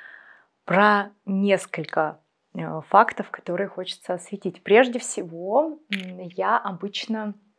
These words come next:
во всех своих влогах показываю вам распаковку подарков, и это будет не исключение. Да, у меня здесь есть подарок, который на самом деле лежит уже под ёлкой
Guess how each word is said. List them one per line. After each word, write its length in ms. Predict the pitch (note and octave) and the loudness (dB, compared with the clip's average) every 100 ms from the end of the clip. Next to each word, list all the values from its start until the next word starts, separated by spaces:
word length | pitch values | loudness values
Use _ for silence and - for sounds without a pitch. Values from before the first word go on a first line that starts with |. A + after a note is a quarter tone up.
| _ _ _ _ - - | _ _ _ _ -20 -10
во 140 | G3 | -8
всех 240 | F3+ - G3 | -2 0 0
своих 300 | - F#3+ - | -2 -6 -2
влогах 400 | G3+ B3 B3+ - | 2 4 4 2
показываю 720 | G3 G#3+ G#3+ F#3+ F#3+ F3 F#3 | -2 0 0 -2 -14 -14 -10
вам 240 | F3+ F#3+ | -6 -6
распаковку 840 | F3 F3 F#3+ F3+ F#3+ - - E3 - - - - - | -8 -12 -14 -8 -8 -8 -12 -12 -12 -20 -20 -20 -4
подарков, 500 | F#3+ F3+ A#3 A#3+ D4+ - - | -2 2 2 4 0 -2 -6
и 80 | F#3+ | -4
это 220 | G3 G#3 | -4 -8
будет 480 | E3+ F#3+ G3 G3+ - - | -6 -6 -6 -10 -18 -10
не 240 | F#3+ F3 | -8 -8
исключение. 1000 | F3 - E3+ - G3+ G#3 B3+ C4 A#3 G#3+ _ _ - _ _ _ _ - | -12 -14 -12 -6 -2 0 2 0 0 -4 _ _ -20 _ _ _ _ 2
Да, 220 | F#3 F#3 | 4 4
у 80 | F#3 | 2
меня 160 | F#3 | -4
здесь 260 | F#3 F#3+ - | -2 -2 -2
есть 180 | F#3+ - | -8 -4
подарок, 440 | F3 E3+ A#3+ C4+ - - | -2 0 0 0 -2 -12
который 340 | F#3 F#3+ A#3 | -8 -2 -2
на 100 | G3 | -2
самом 360 | - G#3 G#3 G3 | 0 0 2 2
деле 400 | G3+ F#3+ F3 E3+ - - - - - - - - - - - - - - - - _ _ _ - | 4 4 2 -2 -14 -20 -20 -20 -14 -14 -12 -18 -18 -20 -20 -12 -8 -2 -2 -2 _ _ _ -6
лежит 440 | F#3 G#3 G#3 G#3+ | 2 2 4 0
уже 140 | F#3+ F#3+ | -2 -2
под 260 | - F3+ | -4 -2
ёлкой 400 | F#3+ F3+ F3+ F3+ | -2 -2 -4 -6